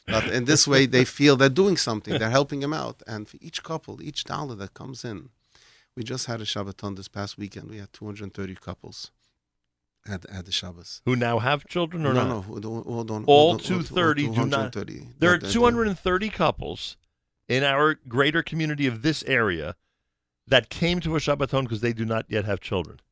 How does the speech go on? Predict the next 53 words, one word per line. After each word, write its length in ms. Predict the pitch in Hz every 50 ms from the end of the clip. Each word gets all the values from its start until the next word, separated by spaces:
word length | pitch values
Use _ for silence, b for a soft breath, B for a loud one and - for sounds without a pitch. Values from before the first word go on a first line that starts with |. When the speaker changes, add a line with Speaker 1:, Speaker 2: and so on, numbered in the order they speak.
| _ _ _ _ _ _
Speaker 1:
There's 360 | - 110 110 110 107 95 - - -
only, 340 | 123 135 147 147 135 123 - - 117 117 - _
uh, 80 | - 110 -
only 200 | - 135 139 127
two 120 | 117 - 139
hundred 320 | 139 135 117 120 117 107
thirty 220 | - 117 110 107
showed 300 | 101 - - 104 101 107
up. 240 | 123 110 104 - - _ - - -
There, 120 | _ 113 104
for 180 | - - 101 -
each 200 | - 151 135 -
couple 280 | - - 135 127 123 110
that 160 | 104 107 -
shows, 380 | - - 113 110 110 104 95 98
that 200 | 104 104 101 -
shows 320 | - - 113 110 107 107
up, 120 | 113 101 107
there's 120 | 104 98
about 220 | 95 98 95 -
twenty 260 | - - 107 101 101 98
that 100 | 92 -
don't 180 | 104 98 98
show 160 | - - -
up. 180 | - - - - _ _ _ _ _ _ _ _ _ _ _ _ _ _ _ _ _ _ _ _ _ _ _ _ _
Speaker 2:
You're 140 | - 139 143
telling 300 | - - 151 156 151 151
me 60 | 147
there's 180 | 131 120 -
five 260 | - 131 120 123 127 -
thousand 360 | - 123 120 120 120 117 110
couples 300 | - 120 117 - 120 113
in 80 | 113
our 120 | 110 107 107
community? 420 | - 117 110 107 110 117 107 107
Speaker 1:
In 60 | -
our, 220 | - 98 104 104 104 - -
in 200 | 98 101 104 95
our 180 | - 98 98 92
community, 520 | - - 95 101 107 107 113 113 113 113
between, 520 | 104 104 - - - - 107 104 101 98 92
between 320 | 95 - - 104 95 92
New 80 | 92 90
Speaker 2:
Yeah. 160 | 101 104 170
Speaker 1:
Jersey 220 | - - 104 107 101
and 100 | 98 95
New 60 | 95
York 260 | 95 104 104 104 -
and 80 | 95 98
all 160 | 98 - 62
of 80 | -
it, 100 | - -
definitely. 500 | - - - - - 87 - - - -